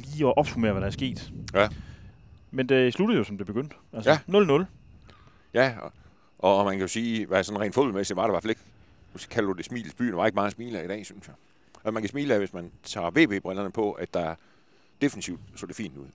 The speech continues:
Speaker 1: Det var
Speaker 2: synes jeg.
Speaker 1: en
Speaker 2: Men
Speaker 1: røvkedelig fodboldkamp. Undskyld mig.
Speaker 2: Ja, det, det, jeg
Speaker 1: Så er det
Speaker 2: tror,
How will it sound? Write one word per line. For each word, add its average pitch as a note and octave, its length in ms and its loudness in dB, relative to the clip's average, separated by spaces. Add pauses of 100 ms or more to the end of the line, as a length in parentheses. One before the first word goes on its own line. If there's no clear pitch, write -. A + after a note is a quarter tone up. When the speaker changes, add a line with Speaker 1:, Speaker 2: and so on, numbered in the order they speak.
(160)
Speaker 1:
Det A#2+ 140 0
var F#2+ 140 -2
Speaker 2:
synes - 120 -8
jeg. G#2 100 -4
Speaker 1:
en G2+ 120 -8 (920)
Speaker 2:
Men G2 160 0
Speaker 1:
røvkedelig C3+ 920 2
fodboldkamp. G2 500 -8
Undskyld G#2 320 -10
mig. E2 100 -20 (280)
Speaker 2:
Ja, B2 300 0
det, A#2+ 100 -4 (100)
det, G#2+ 200 -6
jeg G#2+ 80 -8
Speaker 1:
Så A#2+ 60 0
er B2 60 4
det C3+ 60 6
Speaker 2:
tror, A2 240 6